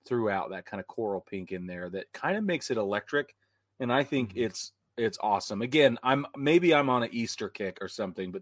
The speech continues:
Speaker 1: this
Speaker 2: <laughs>
Speaker 1: really grabbed my attention with all the pastel colors.
Speaker 2: So one thing I love about this hat is the attention to detail on the logo, that they could have just thrown the gray, the gray frog on there with that, with that navy blue outline, but they did, like,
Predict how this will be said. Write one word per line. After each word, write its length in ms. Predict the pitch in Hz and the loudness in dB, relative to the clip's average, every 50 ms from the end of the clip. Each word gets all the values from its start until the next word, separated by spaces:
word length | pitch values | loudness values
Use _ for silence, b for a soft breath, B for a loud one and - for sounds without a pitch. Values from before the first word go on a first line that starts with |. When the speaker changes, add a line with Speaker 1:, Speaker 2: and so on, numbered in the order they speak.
| _ - | _ 2
Speaker 1:
this 320 | 170 165 151 131 127 123 | 6 8 8 8 6 2
Speaker 2:
<laughs> 460 | - - - - - - _ _ _ - | 0 -2 -6 -12 -14 -20 _ _ _ -6
Speaker 1:
really 300 | 131 131 147 147 143 135 | 2 4 6 6 6 6
grabbed 360 | 113 131 135 123 127 123 117 | 6 6 6 6 6 2 0
my 180 | 120 113 107 | -2 -2 -2
attention 440 | 107 - - 123 120 113 107 113 110 | -2 -2 0 0 0 0 -2 -4 -4
with 140 | 107 101 - | -4 -2 0
all 140 | 110 107 101 | 2 2 2
the 40 | 101 | 0
pastel 460 | - - 120 107 95 - - 110 98 92 | -2 -2 -6 -6 -6 -4 -4 -4 -4 -4
colors. 540 | - - 98 90 92 80 62 - - - _ _ _ _ _ _ _ _ _ _ _ _ _ _ _ _ _ _ _ _ _ _ - 113 | -2 -4 -4 -4 -4 -8 -12 -12 -18 -20 _ _ _ _ _ _ _ _ _ _ _ _ _ _ _ _ _ _ _ _ _ _ -18 -14
Speaker 2:
So 380 | - - 135 127 120 113 110 107 | -4 2 4 6 6 6 6 4
one 280 | 107 107 120 127 135 | 2 4 4 4 4
thing 160 | - 165 151 | 4 2 2
I 60 | 139 117 | 4 4
love 260 | 107 101 101 104 107 | 4 6 4 4 4
about 280 | 110 107 117 107 104 - | 4 4 4 4 4 4
this 160 | 107 101 - | -2 -4 -2
hat 200 | 110 104 101 104 | 0 0 2 2
is 100 | 113 101 | 0 0
the 100 | 104 101 | -2 -4
attention 460 | 95 - - 123 127 127 - 139 120 | -4 -4 -4 -6 -6 -4 -6 -6 -6
to 60 | 107 | -6
detail 460 | 98 95 101 98 101 - - 113 110 107 | -6 -4 -6 -6 -6 -2 -2 -2 0 0
on 160 | 95 95 98 | 0 -2 -2
the 100 | 92 87 | -2 -4
logo, 540 | 92 92 90 95 101 110 110 113 120 131 123 - | -2 0 0 -2 0 0 2 2 2 2 0 -2
that 80 | 113 | -4
they 100 | 104 107 | -4 -4
could 180 | - - 151 143 | 0 4 4 4
have 100 | 143 123 | 4 4
just 180 | 117 113 - - | 0 -4 -4 0
thrown 200 | - 117 113 110 | 0 0 0 0
the 60 | 107 98 | -2 -2
gray, 220 | 107 104 98 98 98 _ _ _ - | -2 0 0 -2 -4 _ _ _ -8
the 140 | 107 107 98 | -6 -6 0
gray 180 | 110 110 113 117 | 2 2 2 2
frog 340 | - 117 113 107 107 98 | 2 0 2 2 2 0
on 180 | 101 95 98 95 | 0 -4 -4 -2
there 180 | 95 95 92 92 | -4 -4 -4 -4
with 200 | 92 90 - - | -4 -6 -6 -2
that, 280 | 95 90 90 87 - - _ - | 0 2 2 2 -2 -4 _ -18
with 160 | 90 - - | -18 -10 -8
that 240 | 87 78 53 - 92 | -6 -6 -6 -6 -6
navy 160 | 95 101 107 | -6 -6 -6
blue 200 | 101 101 101 92 | -6 -4 -4 -4
outline, 500 | 95 95 95 - 92 92 90 87 87 92 b b b b b b b b b b b b b b _ | -4 -4 -6 -6 -6 -6 -6 -6 -8 -10 b b b b b b b b b b b b b b _
but 200 | - 127 120 - | 6 6 6 6
they 140 | - 120 117 | 6 4 4
did, 300 | 113 110 127 147 160 156 | 6 8 8 8 10 10
like, 260 | 175 156 143 123 - | 10 10 10 8 4